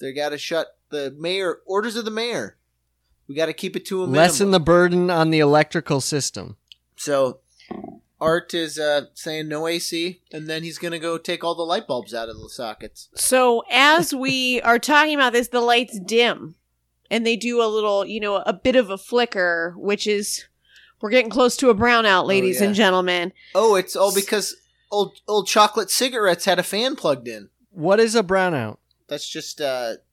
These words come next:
Speaker 1: that would be just a smaller, blackouts full on, no
Speaker 3: Blackout's
Speaker 1: power whatsoever.
Speaker 3: full on. Brownout is electrical stuff. Like, not necessarily lights, but, like, big power sources. Like,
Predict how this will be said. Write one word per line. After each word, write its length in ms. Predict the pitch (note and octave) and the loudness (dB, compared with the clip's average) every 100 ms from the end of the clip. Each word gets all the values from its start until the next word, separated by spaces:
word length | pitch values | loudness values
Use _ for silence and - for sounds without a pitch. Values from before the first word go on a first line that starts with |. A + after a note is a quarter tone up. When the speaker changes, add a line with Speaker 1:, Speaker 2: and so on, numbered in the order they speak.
| _ _ _ _ | _ _ _ _
Speaker 1:
that 220 | C#3+ F#3 G#3 | -2 -2 0
would 120 | F#3+ | -4
be 300 | F3 E3+ D3 _ _ | -6 -6 -8 _ _
just 280 | D3 D3 C#3+ | -12 -10 -10
a 80 | |
smaller, 640 | A#2+ - C3 B2+ D3 D#3 D#3+ D3 - | -10 -12 -8 -6 -6 -6 -12 -18 -4
blackouts 480 | F3+ A3+ G3 C#3 - | -2 0 0 -2 -4
full 380 | - D#3+ D#3+ C#3+ | -6 -2 0 0
on, 300 | C3 A#2+ A#2+ | -2 -6 -6
no 120 | A#2+ | 4
Speaker 3:
Blackout's 280 | C4 C#4 E4 | 8 8 6
Speaker 1:
power 200 | F#4 F#4 | 4 4
whatsoever. 160 | - - | 0 2
Speaker 3:
full 260 | C4+ C4 | 4 6
on. 520 | B3+ C4 B3+ A#3 A3 G3 | 6 6 4 4 0 0
Brownout 640 | A#3+ B3 C#4+ C#4+ B3+ A3+ | 6 6 6 6 4 4
is 260 | G#3+ G#3 - - | 0 -2 0 2
electrical 800 | G#3+ G#3+ G#3+ - C4+ - F#3 | 4 4 2 0 -4 -2 -4
stuff. 420 | F3 - F#3 D#3 G3+ | -4 0 2 2 2
Like, 240 | G3 - | -2 0
not 260 | A3 B3+ A#3+ | 4 4 4
necessarily 540 | B3+ C4 D4 C4+ B3+ | -2 -2 2 4 4
lights, 500 | F#3+ F3 F#3 C#4+ - | 2 0 2 0 -4
but, 200 | - B3+ G#3 | 0 2 2
like, 260 | A3+ F3 | 0 -2
big 280 | C4 B3+ G3+ | 0 2 0
power 440 | - G#3+ G#3 G3 G#3 | 2 6 6 4 -2
sources. 720 | - A3+ G3+ G3 - - - | -6 -6 -6 -8 -8 -10 -6
Like, 500 | G#3+ G#3+ F#3+ - | 0 2 2 -2